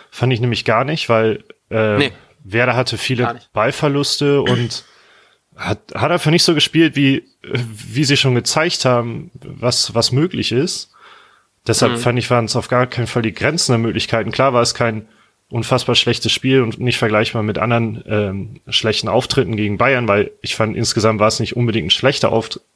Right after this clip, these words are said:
Speaker 1: Auftritt und Bayern war wieder zumindest deutlich, ähm, besser als in manch anderen Spielen in den letzten Wochen. Äh, aber trotzdem
Speaker 2: Ja.
Speaker 1: fehlt mir da ein bisschen, dass man mehr auch öffentlich zumindest auf den Putz haut. Ich meine, andere Spieler haben das jetzt noch getan, so mit Langkamp und Augustinsson zum Beispiel, die gesagt haben, wir müssen das nächste Spiel unbedingt gewinnen.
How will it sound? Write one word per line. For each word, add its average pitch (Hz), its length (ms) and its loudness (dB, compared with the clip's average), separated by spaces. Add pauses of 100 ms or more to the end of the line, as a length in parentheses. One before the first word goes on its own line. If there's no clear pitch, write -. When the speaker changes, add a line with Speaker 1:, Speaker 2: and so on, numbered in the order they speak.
Speaker 1:
Auftritt 107 440 -2
und 101 100 -2
Bayern 107 380 0 (500)
war 101 160 0
wieder 107 280 2 (360)
zumindest 110 380 0
deutlich, 110 400 0
ähm, 101 380 0
besser 107 320 4
als 101 360 2
in 101 400 -4
manch 98 260 -4
anderen 135 220 2
Spielen 110 240 0
in 104 60 2
den 101 80 0
letzten 110 320 -2
Wochen. 131 340 -2 (1200)
Äh, 107 100 2
aber 117 220 4
trotzdem 143 340 2
Speaker 2:
Ja. - 40 -6
Speaker 1:
fehlt 156 180 2
mir 147 80 4
da 135 120 4
ein 127 80 2
bisschen, 135 580 2 (420)
dass 117 180 -2
man 123 180 2
mehr 131 420 4
auch 120 180 0
öffentlich 127 480 2
zumindest 110 380 2
auf 107 160 -2
den 104 100 -4
Putz - 260 -4
haut. 107 160 2
Ich 104 80 -4
meine, 113 200 0
andere 123 180 2
Spieler 117 280 2
haben 120 140 2
das 113 140 0
jetzt - 160 0
noch 113 140 -2
getan, 143 420 0
so 131 140 2
mit 117 220 -4
Langkamp 135 420 0
und - 80 0
Augustinsson 131 600 0
zum 127 120 0
Beispiel, 123 280 2
die 117 80 2
gesagt 113 320 0
haben, 110 120 -2
wir 107 80 2
müssen 131 360 4
das 123 180 2
nächste 120 240 0
Spiel 120 200 2
unbedingt 117 340 2
gewinnen. 123 380 0